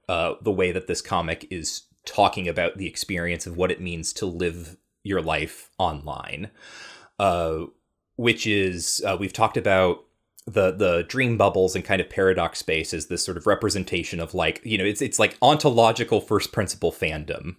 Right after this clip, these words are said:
Uh, all of these other versions of these characters proliferating and doing whatever and then dying. Um, but it's in watching this flash that I suddenly realize,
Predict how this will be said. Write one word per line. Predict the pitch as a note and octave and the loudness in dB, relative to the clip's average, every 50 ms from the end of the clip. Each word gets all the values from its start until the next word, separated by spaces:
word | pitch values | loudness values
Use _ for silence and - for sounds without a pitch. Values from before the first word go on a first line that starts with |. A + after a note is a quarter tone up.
| _ _ | _ _
Uh, | G#2 F#2 E2+ F2 - | 0 2 2 2 2
all | - A2 A#2 A#2+ | 4 6 6 6
of | A2+ | 6
these | G2+ A2 G2 F2 | 4 2 0 2
other | F2 G#2 G2 F#2 | 2 4 4 4
versions | F2+ F#2 F#2 F2 - F#2+ | 4 2 0 0 -2 -4
of | F#2 F2 | -4 -4
these | E2 F2 - | -4 -4 -6
characters | - - F#2+ E2+ E2+ - - F2+ E2 - | -4 -2 -2 -2 -2 -2 -6 -8 -10 -8
proliferating | - - F2+ D#2+ E2 D#2+ - - F2 E2+ D#2+ D#2 D#2 D#2+ D#2 | -2 -2 -2 0 -2 -4 -4 -4 -4 -2 -2 -2 -2 -4 -4
and | D#2 D#2 | -6 -4
doing | D#2 F2 E2+ D#2+ D#2+ D#2+ | -4 -4 -4 -4 -4 -4
whatever | D#2 D#2 D#2 D#2 D#2 D#2 D#2 | -2 -2 -2 -4 -4 -4 -6
and | D2+ D2 | -6 -6
then | D2 D2+ D2+ | -8 -4 2
dying. | D#2+ B2 C3 B2 G2 F2+ E2+ E2 E2 - - - - - - - - - - - _ _ - | 2 4 4 4 4 2 0 0 -4 -8 -14 -18 -20 -18 -18 -18 -20 -20 -20 -20 _ _ 2
Um, | A2+ G2+ F#2 F2+ E2+ D#2 D#2 D#2 - _ _ _ _ _ _ _ _ _ _ _ _ | 4 4 4 4 2 -2 -6 -8 -12 _ _ _ _ _ _ _ _ _ _ _ _
but | - D3 A#2 A2+ G#2+ G#2 G2+ - | -10 -2 2 6 6 6 6 4
it's | - A2 G#2 - - - - - _ _ | 2 0 0 0 -2 -4 -6 -8 _ _
in | - A#2+ B2 B2 | -2 -2 0 2
watching | G2+ A2 B2 C3+ - C3+ A#2 A2 | 4 4 4 4 2 -2 -2 -2
this | G#2 F#2 - | -2 -4 -6
flash | - - G2 F#2 F#2 F#2 F2 E2 - - | -6 0 2 4 4 4 4 2 0 -4
that | - F#2 | -2 0
I | F2+ F2+ | 0 0
suddenly | - - G#2+ F#2+ G#2 F#2 E2+ | 2 2 0 0 0 -2 -4
realize, | D#2 F#2 F#2 F#2+ F#2 F#2 F2 E2 E2+ D#2+ D#2 D#2 - - | -2 0 2 2 4 4 2 2 0 -2 -2 -4 -4 -4